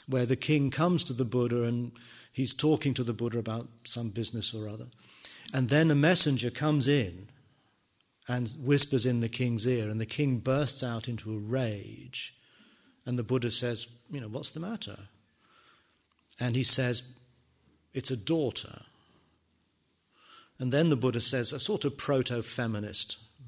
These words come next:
response. He says, "But, but a daughter can become very virtuous. A daughter can be very wise. A daughter can produce a very healthy son.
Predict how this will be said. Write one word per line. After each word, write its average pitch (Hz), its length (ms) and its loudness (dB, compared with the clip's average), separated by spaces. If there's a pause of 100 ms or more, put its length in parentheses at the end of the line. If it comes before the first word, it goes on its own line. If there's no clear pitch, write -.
response. - 560 -6 (840)
He 135 100 0
says, 156 180 4
"But, 156 320 2
but 151 140 4
a 151 100 6
daughter 135 380 2
can 160 220 2
become 131 360 2
very 123 260 4
virtuous. 131 640 -2
A 127 40 -2
daughter 131 380 2
can - 180 -2
be 113 120 0
very 110 280 0
wise. 135 1040 -4 (560)
A 127 80 0
daughter 151 440 6
can 135 260 -2 (260)
produce 147 460 0
a 139 60 -2
very 143 320 2
healthy 135 400 -6
son. 139 680 -6